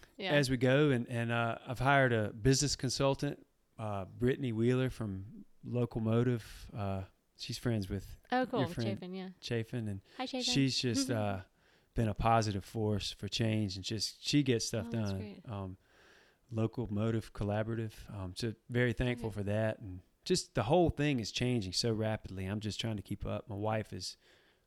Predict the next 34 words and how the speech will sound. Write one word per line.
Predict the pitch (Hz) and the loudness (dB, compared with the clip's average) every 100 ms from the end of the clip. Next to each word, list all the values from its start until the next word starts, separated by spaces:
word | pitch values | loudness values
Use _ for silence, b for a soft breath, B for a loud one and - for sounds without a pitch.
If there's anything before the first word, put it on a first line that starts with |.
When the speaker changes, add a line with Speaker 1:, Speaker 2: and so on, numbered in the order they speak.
| b _ | b _
Speaker 2:
posting | - 131 123 131 | 6 6 6 0
stuff, | - 135 123 123 - | 0 2 4 2 0
our | 107 | -2
Speaker 1:
Yeah. | |
Speaker 2:
schedule, | 95 127 123 117 120 | 2 2 2 2 0
and | 113 92 | 0 -2
just | 104 | -4
taking | - 117 120 | -2 0 0
on | 113 113 | 0 0
a | |
larger | 107 113 110 107 | 0 0 0 2
role, | 113 110 110 107 98 | 4 4 4 2 -2
and, | 92 - b b b b b b _ | -4 -8 b b b b b b _
uh, | 107 95 | -4 -2
my | 92 92 | -2 -2
daughter | 104 107 110 110 | 2 2 2 2
and | 95 | 0
son | - 110 110 107 | 0 2 2 2
are, | 101 90 - _ - | 0 -2 -8 _ -8
you | 101 | -4
know, | 98 | -4
just | 101 101 | -4 -2
urging | 113 113 104 | 0 0 0
me | 104 101 | -2 0
on, | 104 104 | -2 -2
and | 95 95 | -4 -4
it's | 95 | -4
just, | 117 104 - - | -4 -4 -6 -12
I'm | 110 | -8
just | 101 127 | -2 0
grateful | - 117 98 - - _ | 2 0 -2 -12 -20 _
and | - | -6
Speaker 1:
Yeah. | 95 | 0
Speaker 2:
humbled | 123 107 92 | 2 2 0